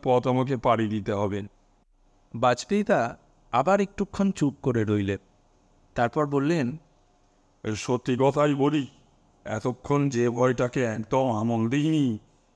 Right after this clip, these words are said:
Speaker 1: এবারে সেটাই হঠাৎ আবার ফিরে এল। আর কিছু না,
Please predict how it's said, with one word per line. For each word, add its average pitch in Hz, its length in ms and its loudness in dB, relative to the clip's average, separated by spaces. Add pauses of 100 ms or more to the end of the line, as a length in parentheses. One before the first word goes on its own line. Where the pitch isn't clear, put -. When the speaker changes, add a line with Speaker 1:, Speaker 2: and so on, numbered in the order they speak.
(120)
Speaker 1:
এবারে 117 360 0
সেটাই 117 520 -2
হঠাৎ 117 360 -2
আবার 113 320 0
ফিরে 107 260 -4
এল। 101 160 -4 (540)
আর 107 440 -2
কিছু 156 360 -2
না, 110 180 0